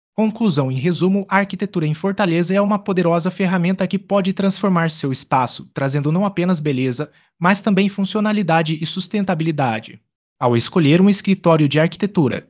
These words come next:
você está investindo na criação de um lar que reflete sua personalidade e atende às suas necessidades. Não se esqueça de considerar as tendências atuais e a importância do design de interiores, pois cada detalhe conta na hora de construir ou reformar.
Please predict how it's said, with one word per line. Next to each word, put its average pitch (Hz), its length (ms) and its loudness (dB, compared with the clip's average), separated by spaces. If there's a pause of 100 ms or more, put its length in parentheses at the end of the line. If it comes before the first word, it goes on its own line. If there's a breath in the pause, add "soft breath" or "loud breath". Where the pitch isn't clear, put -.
(120)
você 139 240 0
está 165 240 2
investindo 185 560 4
na 170 120 2
criação 190 460 2
de 175 120 2
um 160 100 2
lar 156 180 4
que 175 100 0
reflete 175 460 4
sua 180 240 2
personalidade 196 920 2
e 147 80 2
atende 160 400 2
às 151 100 2
suas 190 300 2
necessidades. 156 920 0 (340)
Não 139 100 2
se 156 140 2
esqueça 196 360 0
de 180 120 2
considerar 190 680 4
as 190 100 2
tendências 180 540 4
atuais 143 640 0 (100)
e 214 120 4
a - 20 6
importância 208 640 2
do 165 100 0
design 170 320 4
de 165 80 2
interiores, 196 760 2
pois 143 240 0
cada - 220 0
detalhe 180 460 4
conta 196 340 0
na 202 160 4
hora 190 180 6
de 185 140 2
construir 202 540 0
ou 196 100 4
reformar. 160 760 2